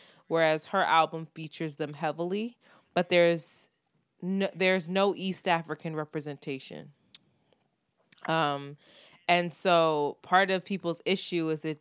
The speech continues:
she's, they're saying that, you know, "Oh, well, it's a love letter to the continent," which in itself is, like,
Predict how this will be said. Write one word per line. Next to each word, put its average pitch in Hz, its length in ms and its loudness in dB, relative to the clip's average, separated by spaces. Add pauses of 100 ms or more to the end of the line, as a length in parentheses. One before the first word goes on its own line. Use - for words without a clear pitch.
she's, 170 240 -8 (140)
they're 151 220 -6
saying 156 500 -2
that, 151 300 -4 (580)
you 226 120 -4
know, 165 180 0
"Oh, 170 200 4
well, 160 100 0
it's 156 160 -4
a 170 60 -4
love 165 260 2
letter 156 220 0
to 156 120 -16
the 151 100 -4
continent," 160 580 -2
which 180 340 -4
in 214 140 2
itself 220 600 4
is, 190 160 -2
like, 170 420 2